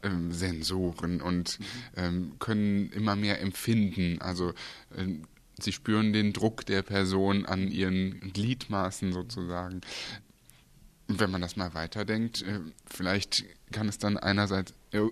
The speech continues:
Speaker 1: also irgendwann doch den Roboter geben, der sie zufriedenstellen würde.
Speaker 2: Mhm. Also da bin ich eher skeptisch. Ich glaube, das, was Menschlichkeit ausmacht, lässt sich nicht elektronisch, technisch fassen, auch nicht mit den ausgefeiltesten Systemen,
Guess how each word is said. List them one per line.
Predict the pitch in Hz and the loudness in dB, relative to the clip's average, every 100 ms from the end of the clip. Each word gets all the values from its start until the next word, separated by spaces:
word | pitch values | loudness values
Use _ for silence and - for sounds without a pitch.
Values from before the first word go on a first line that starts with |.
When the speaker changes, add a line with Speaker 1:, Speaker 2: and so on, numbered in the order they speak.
| - 101 | 2 2
Speaker 1:
also | 98 90 | 2 2
irgendwann | 92 104 98 95 | 4 4 4 4
doch | 107 - | 2 2
den | 101 95 | 4 4
Roboter | 92 92 92 98 | 4 2 0 0
geben, | 87 92 92 | 0 0 0
der | 90 90 90 | 0 0 2
sie | 95 | 0
zufriedenstellen | - 90 - 160 139 - 87 85 | -4 -6 -4 -2 -2 -4 -2 -2
würde. | 90 87 101 - - | -2 -4 -4 -10 -14
Speaker 2:
Mhm. | - 101 123 - - - - - - - - - | -12 -8 -8 -8 -8 -8 -12 -12 -12 -14 -18 -4
Also | 117 120 | 4 4
da | |
bin | 98 92 | 6 4
ich | 92 - | 2 0
eher | - 82 | -2 -2
skeptisch. | - - - - 76 - - | -2 -4 -6 -4 -4 -4 -6
Ich | - - | -8 -4
glaube, | 92 82 87 87 | 0 2 2 2
das, | 87 85 - | 2 2 2
was | 85 - - | -2 -2 0
Menschlichkeit | 85 82 110 - 101 - - 95 90 - | 2 4 2 2 0 -2 -4 0 0 0
ausmacht, | - 90 90 104 98 90 - | 0 2 2 0 0 0 -2
lässt | 92 90 - | -2 -2 -2
sich | - 95 - - | -2 -2 -2 -2
nicht | 101 95 104 - | 2 4 4 0
elektronisch, | - 110 104 - - 113 113 - | 0 2 0 0 2 4 6 2
technisch | - 120 - 123 - | 0 0 0 0 0
fassen, | 143 - 87 | 0 2 2
auch | 90 95 | 2 2
nicht | 107 | 0
mit | 110 - | 0 -2
den | 107 | 0
ausgefeiltesten | 104 - - - 101 107 110 - 104 | 0 0 -2 0 0 0 -2 -2 0
Systemen, | 98 98 - - 127 104 | 0 0 0 4 8 8